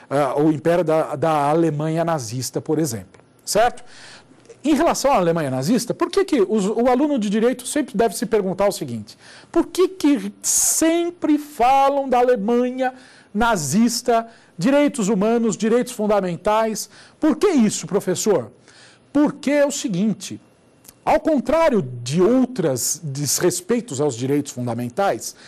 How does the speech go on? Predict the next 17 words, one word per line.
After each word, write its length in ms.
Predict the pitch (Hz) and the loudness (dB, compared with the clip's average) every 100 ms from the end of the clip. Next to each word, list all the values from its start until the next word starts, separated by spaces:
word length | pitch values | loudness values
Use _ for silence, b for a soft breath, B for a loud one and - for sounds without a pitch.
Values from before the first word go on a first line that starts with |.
| B B B | B B B
ao 220 | - 196 202 | 0 0 2
contrário 480 | 247 220 294 269 | 0 2 2 2
de 120 | 170 220 | 2 2
outros 340 | 339 339 185 | 2 0 -4
desrespeitos 1400 | 160 311 - 226 - - - 302 320 220 - 135 - - B B B | -2 -2 -2 -4 -2 -6 -4 0 0 0 -4 -4 -4 -6 B B B
à 200 | - 226 | -2 0
vida 320 | 135 185 185 135 | 0 0 0 -2
humana, 800 | 123 190 240 214 165 139 123 120 | 0 2 4 2 0 -2 -4 -4
de 220 | 120 170 | -2 -4
todos 340 | 135 311 208 | 0 0 0
os 120 | 202 147 | -4 -2
genocídios 920 | 196 185 160 - 240 247 165 143 - B B - | -2 0 -2 -2 0 0 0 -4 -6 B B 0
que 80 | |
a 20 | 226 | 2
humanidade 640 | 208 208 160 156 147 139 | 2 2 2 0 0 -2
já 140 | 135 | -4
passou, 580 | 123 143 - 226 180 - | -2 -4 0 2 2 -2